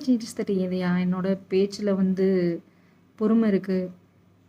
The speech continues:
அப்புறம் வந்து நான் முன்னாடிலாம் வந்து கோச் பேசும்போது வந்து நடுவுல நடுவுல எல்லாம் பேசுவேன்,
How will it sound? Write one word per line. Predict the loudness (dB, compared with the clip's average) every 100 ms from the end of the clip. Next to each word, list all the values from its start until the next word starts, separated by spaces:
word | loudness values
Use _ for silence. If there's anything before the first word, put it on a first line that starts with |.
| _ -20 _ _ _ _ _ _ _ _
அப்புறம் | -10 -4 -2
வந்து | 0 2 2
நான் | 2 2
முன்னாடிலாம் | 2 2 2 2
வந்து | 2 0 0
கோச் | -2 -2
பேசும்போது | -2 -2 0 0 2
வந்து | 2 2 0
நடுவுல | 2 2
நடுவுல | 2 2 2
எல்லாம் | 2 0 -2
பேசுவேன், | -6 -6 -12